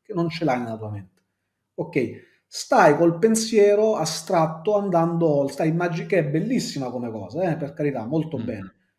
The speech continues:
Speaker 1: però è qualcosa che è, è oltre, non ti serve.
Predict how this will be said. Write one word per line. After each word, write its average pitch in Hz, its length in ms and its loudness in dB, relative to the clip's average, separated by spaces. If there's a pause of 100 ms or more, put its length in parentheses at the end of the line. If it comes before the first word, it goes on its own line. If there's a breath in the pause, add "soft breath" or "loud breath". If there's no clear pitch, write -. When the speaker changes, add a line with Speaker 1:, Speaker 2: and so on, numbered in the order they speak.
Speaker 1:
però 285 280 2
è - 20 -8
qualcosa 196 540 2
che 143 500 -2 (320)
è, - 80 -2
è 247 60 4
oltre, 131 500 4
non 190 240 -2
ti 202 100 -6
serve. 120 520 -4